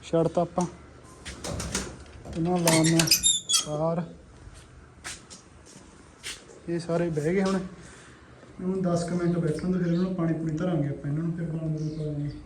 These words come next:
ਘੰਟੇ ਡੇਢ ਘੰਟੇ ਬਾਅਦ। ਬਾਕੀ ਆ ਕਬੂਤਰ ਵੀ ਤੰਦਰੁਸਤੀ ਦਾ ਇੱਥੋਂ ਪਤਾ ਲੱਗਦਾ ਬੱਚੇ। ਦੇਖੋ ਬਈ, ਲੈਗਸ ਬੈਠੇ ਆ ਨਾ, ਖੁਰਕ ਕਰਦੇ ਆ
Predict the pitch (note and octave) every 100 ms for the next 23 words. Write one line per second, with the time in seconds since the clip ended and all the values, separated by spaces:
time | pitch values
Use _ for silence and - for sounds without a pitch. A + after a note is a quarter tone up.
0 | F3 E3 D3 C#3+ D3 E3 D3+ C#3+ D#3+ D#3
1 | - - - - - - - - - F3
2 | E3+ - F3 - F3+ E3 D#3+ - - -
3 | - - E3+ - F#3 F#3+ - - - -
4 | - - - F3+ F3+ F3 F3+ - F#3 F3+
5 | F#3 F3+ - - - - - G#3 E3+ F3+
6 | F3+ D#3 C#3 C#3 C#3 F3 D3+ C#3+ C#3+ D3
7 | D#3 - - E3+ E3+ E3 G3 F#3 F#3+ G#3
8 | G#3+ - D#3+ D#3 - F3+ D#3+ D3+ D#3